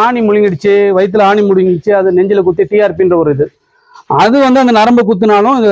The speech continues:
அந்த வேகஸ் நரம்பு வந்து அந்த வயிறோட இயக்கம், இந்த நரம்பு பாதிக்கப்பட்டா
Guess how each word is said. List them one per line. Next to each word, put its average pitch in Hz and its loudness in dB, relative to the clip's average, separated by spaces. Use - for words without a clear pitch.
அந்த 185 -2
வேகஸ் 247 0
நரம்பு 208 0
வந்து 254 0
அந்த 214 0
வயிறோட 214 2
இயக்கம், 175 -4
இந்த 151 0
நரம்பு 233 2
பாதிக்கப்பட்டா 190 0